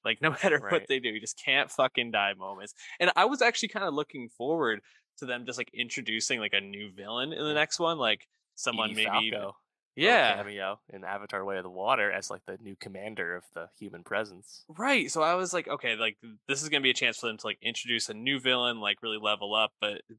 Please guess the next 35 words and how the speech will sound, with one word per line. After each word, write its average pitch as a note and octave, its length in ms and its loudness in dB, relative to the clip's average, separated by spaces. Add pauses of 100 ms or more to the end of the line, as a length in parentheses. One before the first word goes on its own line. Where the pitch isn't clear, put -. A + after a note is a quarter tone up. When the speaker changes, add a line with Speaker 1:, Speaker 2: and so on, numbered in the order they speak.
Speaker 1:
this G2+ 120 -6
guy's B2 220 4
just A2 120 -2
like B2 120 0
the A#2 80 -6
Terminator A#2+ 560 -4
now. - 200 -16 (120)
Like, - 200 -8
he's - 120 -18
just A#2 120 -4
Speaker 2:
Yeah. - 20 -2
Speaker 1:
gonna A2 100 -8
keep A2+ 180 -10
getting G#2 320 -2
bigger A2 220 -6
and G#2+ 120 -6
badder. - 380 -4 (220)
Speaker 2:
Right, G#2+ 320 -2
well, A#2+ 140 -2
I - 60 -4
think G3 240 -12
it - 140 -20
could G#3+ 220 -12
be A3 160 -6
interesting D3 480 -10
if G#2 120 -10
maybe G#2 240 -14
Quaritch G#2 440 -12
gets - 280 -14
to, F#2+ 80 -8
like, - 260 -16
break F#2+ 380 -18
bad F#2 280 -10
and F#2+ 140 -20
go F#2 240 -16